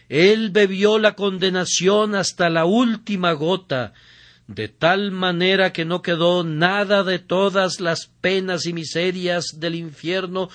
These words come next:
que su pueblo tendría que haber sufrido. No digo que él sufrió lo mismo, pero sí soportó un equivalente a todo esto, y dio satisfacción a Dios por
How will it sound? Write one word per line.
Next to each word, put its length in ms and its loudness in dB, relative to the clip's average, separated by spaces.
que 120 2
su 280 -2
pueblo 400 2
tendría 640 0
que 140 -2
haber 500 0
sufrido. 880 -10
No 280 0
digo 400 -2
que 180 0
él 120 -4
sufrió 420 -6
lo 140 -2
mismo, 560 -10
pero 260 -4
sí 280 -2
soportó 1040 -2
un 260 0
equivalente 880 -4
a 120 -6
todo 340 -4
esto, 460 -8
y 120 -10
dio 260 2
satisfacción 1000 -2
a 80 -2
Dios 480 -4
por 420 -4